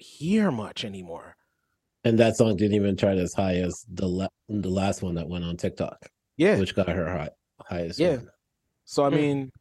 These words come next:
Speaker 3: I think she's more of a, what's it called? She's more of a, like, a cultural icon now than, as opposed to, like, as opposed to the music at this point. 'Cause honestly,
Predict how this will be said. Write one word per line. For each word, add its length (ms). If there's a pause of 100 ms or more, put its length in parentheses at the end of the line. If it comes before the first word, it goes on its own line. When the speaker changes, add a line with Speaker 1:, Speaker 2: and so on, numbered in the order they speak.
(1040)
Speaker 3:
I 60
think 180
she's 180
more 240
of 100
a, 280
what's 180
it 60
called? 180
She's 120
more 160
of 60
a, 40
like, 120
a 220
cultural 440
icon 460
now 200
than, 280
as 180
opposed 340
to, 300 (320)
like, 180 (260)
as 140
opposed 320
to 80
the 80
music 320
at 60
this 140
point. 240
'Cause 120
honestly, 380